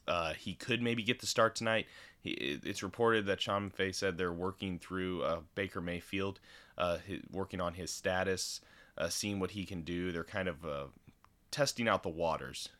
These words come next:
you could say, before tonight. I don't know if he gets the start tonight. Uh, John Wolford could get the start. I think you should just start Baker Mayfield, see what happens. The, you lost Matthew Stafford. <laughs> You don't have a great option at quarterback.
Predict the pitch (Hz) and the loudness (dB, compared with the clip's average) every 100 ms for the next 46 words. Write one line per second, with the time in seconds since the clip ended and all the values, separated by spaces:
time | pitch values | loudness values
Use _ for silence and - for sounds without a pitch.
0 | 78 76 90 - 85 80 90 101 90 90 | -14 -10 -8 0 0 0 -2 0 0 -2
1 | 80 80 - - - - - 123 131 123 | 0 0 -2 -10 -20 -14 8 10 10 6
2 | 117 101 113 - 92 - 107 104 - - | 4 2 0 0 -4 4 6 6 2 -4
3 | 104 101 101 - 82 85 82 101 95 92 | 0 2 2 0 0 0 -2 -2 -2 -2
4 | 92 - 98 92 - - 95 78 90 - | -4 0 2 2 -2 -8 -6 -2 -4 -2
5 | - 90 87 90 - - - - _ - | -2 2 2 0 -8 -20 -20 -20 _ 6
6 | 120 135 135 104 92 - 78 78 - 87 | 6 8 2 2 -4 -4 -4 -4 4 4
7 | 90 76 76 76 76 76 78 - 69 78 | 4 -2 -4 -8 -8 -6 -6 -6 -6 -4
8 | 76 71 67 - - - - - - 90 | -6 -6 -12 -14 -18 -20 -20 -18 -6 -2
9 | 69 - 78 85 65 107 113 127 - 107 | -2 -4 -6 -6 -2 4 8 8 6 -2
10 | 98 76 - 90 80 - - - - - | -2 -8 -2 0 0 -6 -10 -12 -16 -14
11 | - - _ _ _ _ _ - 107 131 | -18 -20 _ _ _ _ _ 2 6 6
12 | 123 98 87 90 82 76 - 67 - 78 | 6 2 2 2 4 2 -2 -10 -6 -4
13 | 76 78 78 | 0 0 -2